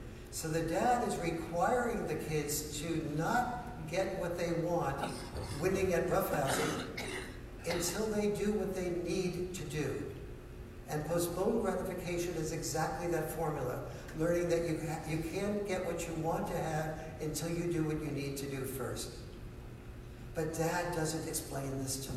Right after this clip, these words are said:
Mom. And, it's, and so Mom ca-, doesn't get this because nobody is taught this. So the kids without the postponed gratification,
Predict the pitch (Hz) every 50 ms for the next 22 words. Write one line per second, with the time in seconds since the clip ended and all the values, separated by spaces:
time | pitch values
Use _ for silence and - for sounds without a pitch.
0 | 123 127 127 127 127 123 113 - - - - - - - - - - - - -
1 | - - - - - 147 160 156 147 151 - - - - - - - - - -
2 | 170 156 151 156 151 156 165 165 165 170 165 - - 170 160 160 170 165 - -
3 | - - - - - - 113 131 165 170 165 170 170 180 190 208 208 - - -
4 | - - 160 156 - - 143 147 170 175 170 170 170 170 170 185 180 175 180 180
5 | - 180 190 190 190 190 190 190 - - - - - - - - - - - -
6 | - - - - - - 175 170 165 165 165 160 156 165 - 214 254 226 - 214
7 | 202 190 170 170 170 170 175 196 190 - - - 175 175 180 180 180 180 175 170
8 | 175 165 175 175 190 226 233 233 - 175 160 - 156